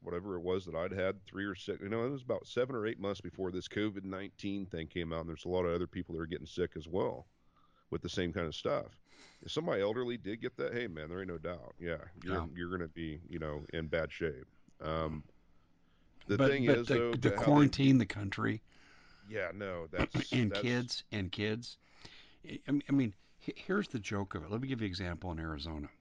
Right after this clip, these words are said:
Speaker 2: Arizona, we're just dumber than a box of rocks. The Phoenix Suns basketball team, pro team, plays without face masks. The Arizona State, uh, and Arizona college basketball teams play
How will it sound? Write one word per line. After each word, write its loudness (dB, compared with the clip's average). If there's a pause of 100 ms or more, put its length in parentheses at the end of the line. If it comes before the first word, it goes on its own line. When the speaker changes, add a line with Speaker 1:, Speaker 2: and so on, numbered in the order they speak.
(1040)
Speaker 2:
Arizona, 2
we're 0
just -2
dumber 0
than -2
a -4
box -8
of -6
rocks. -12 (560)
The -4
Phoenix -2
Suns -2
basketball -4
team, -10 (240)
pro -6
team, -8 (800)
plays -2
without -6
face -6
masks. -12 (320)
The -4
Arizona 0
State, -4 (500)
uh, -6 (540)
and -8
Arizona -2
college -4
basketball -8
teams -10 (200)
play -4